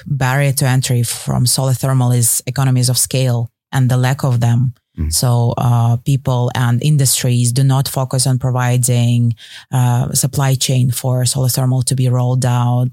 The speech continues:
Speaker 1: consistently and in big volumes. And I think, uh, we are at the forefront of, uh, uh, steering that vehicle towards, um,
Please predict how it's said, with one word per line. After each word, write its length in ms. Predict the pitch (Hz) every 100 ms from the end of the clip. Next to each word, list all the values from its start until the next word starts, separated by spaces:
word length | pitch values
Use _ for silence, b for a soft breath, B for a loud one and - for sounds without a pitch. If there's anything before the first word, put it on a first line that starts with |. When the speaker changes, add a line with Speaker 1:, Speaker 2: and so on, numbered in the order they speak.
| - _
Speaker 1:
consistently 800 | 131 - 139 - 127 120 127 123
and 220 | 131 123
in 100 | 127
big 180 | 131 127
volumes. 540 | 127 127 120 117 120
And 140 | 123
I 60 | 123
think, 380 | 117 123 123 - B B B B -
uh, 280 | 127 123 120
we 200 | 143 139
are 100 | 135
at 160 | 135
the 80 | 127
forefront 720 | 127 156 147 - 135 123 123
of, 400 | - 123 117 -
uh, 240 | 127 120 120 B B B -
uh, 220 | 120 123
steering 720 | 120 - 175 165 143 127 117 117
that 280 | 127 127 123
vehicle 580 | 127 131 123 - 120 120
towards, 760 | - 127 123 123 120 117 -
um, 360 | 123 117 117